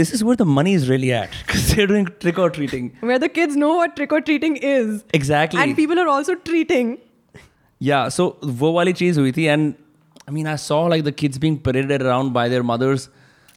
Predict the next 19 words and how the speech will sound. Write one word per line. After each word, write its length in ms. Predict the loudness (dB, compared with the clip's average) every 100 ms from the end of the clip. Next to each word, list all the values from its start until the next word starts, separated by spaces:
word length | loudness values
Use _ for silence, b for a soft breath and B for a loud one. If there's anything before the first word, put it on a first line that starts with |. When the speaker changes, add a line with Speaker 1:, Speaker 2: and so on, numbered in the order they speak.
| -10
Speaker 1:
घर 100 | -6 -4
पे 60 |
जा 140 | -2 -2
रहे 120 | -2
हैं। 80 | -2
And 80 | -2 0
I 60 | 2 2
could 180 | 0 2 2
only 120 | 2 2
think 160 | 2
about 160 | 0 0
कंचक्स 460 | -4 -2 -4 -4 -16 -20 -20 B B -4 0
in, 100 | 0 2
as 80 | 0 0
a 20 | -2
kid। 160 | 0
I 80 | 2
was 80 |
like, 100 | 2